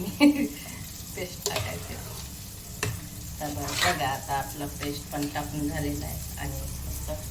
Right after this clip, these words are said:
याला आता मॅरिनेट करू. झालं आता मिक्स वगैरे आणि याला आपण मस्त एक, एक ते दीड तास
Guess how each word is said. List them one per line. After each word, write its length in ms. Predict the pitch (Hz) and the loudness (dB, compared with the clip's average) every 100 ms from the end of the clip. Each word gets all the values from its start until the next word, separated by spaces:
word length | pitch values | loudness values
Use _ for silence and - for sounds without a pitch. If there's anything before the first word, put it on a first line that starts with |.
| - - - - - - - - - - - - | 6 8 8 2 -6 -10 -10 -10 -8 -8 -8 -6
याला 160 | - | -4
आता 200 | 147 - | -4 -4
मॅरिनेट 520 | 151 151 151 147 - - | -2 -2 -2 -6 -6 -6
करू. 100 | 143 - - - - - - - - - - - - - - - - - - - - - - - - - - - - - - - - - - - | -6 -6 0 2 2 0 -6 -4 -4 -4 -6 -6 -6 -6 -8 -8 -10 -12 -12 -12 -12 -12 -12 -10 -10 -10 -10 -10 -10 -10 -10 -2 4 6 4 -4
झालं 240 | 170 165 | -4 -2
आता 240 | 156 151 151 | -2 -4 -6
मिक्स 360 | 156 - - 156 | -6 -6 -4 -2
वगैरे 380 | 151 151 151 147 | -2 -2 -4 -6
आणि 360 | 156 151 143 | -4 -2 0
याला 200 | 147 147 | 0 0
आपण 280 | 151 - - | 2 0 0
मस्त 240 | 151 - 151 | -2 -2 -6
एक, 140 | 143 - - - - - - - | -6 -8 -12 -12 -12 -12 -12 -8
एक 220 | 180 175 - | -8 -6 -6
ते 120 | 170 | -6
दीड 240 | 160 175 175 | -4 2 4
तास 220 | 196 | 2